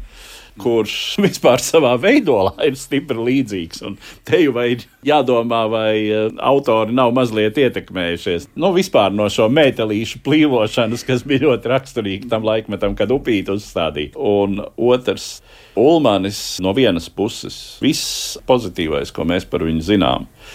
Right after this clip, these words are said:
Latvijas valstiskuma tapšanas brīdī, un viss pārējais, kas ir sākot ar trīsdesmit ceturto, nu, nerunājot par četrdesmito gadu.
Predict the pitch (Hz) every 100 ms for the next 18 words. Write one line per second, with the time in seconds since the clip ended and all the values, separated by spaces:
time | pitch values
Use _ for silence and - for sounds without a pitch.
0 | - 82 92 90 80 80 98 85 - 82
1 | - 71 - 160 170 120 98 - 73 -
2 | - - - 95 113 101 107 - - 226
3 | 196 117 80 76 - - - - - 50
4 | - - - - 76 78 139 160 175 170
5 | 160 156 143 139 151 131 - 143 147 120
6 | - 117 101 - - - - - 117 127
7 | 110 135 175 190 202 202 214 - 294 262
8 | 135 104 101 92 87 85 87 78 65